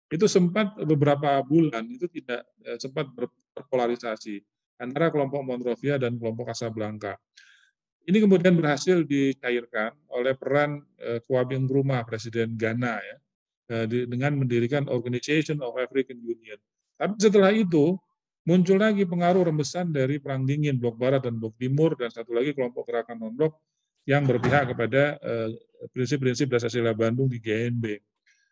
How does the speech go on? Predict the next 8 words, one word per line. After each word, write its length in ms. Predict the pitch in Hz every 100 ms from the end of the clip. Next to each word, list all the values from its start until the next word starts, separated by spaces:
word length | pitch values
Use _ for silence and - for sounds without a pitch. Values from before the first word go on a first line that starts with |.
| _ _ _ _ _ _ _ _ _ -
Otoritarianisme 960 | 190 247 247 196 175 156 147 139 147 139
di 240 | 127 123 123
Afrika 400 | 123 170 170 143 165
itu 80 |
seperti 320 | 170 160 160 190
dibiarkan, 720 | 151 139 127 120 - 101 110
seperti 400 | 135 131 135 143
sengaja 400 | 143 135 131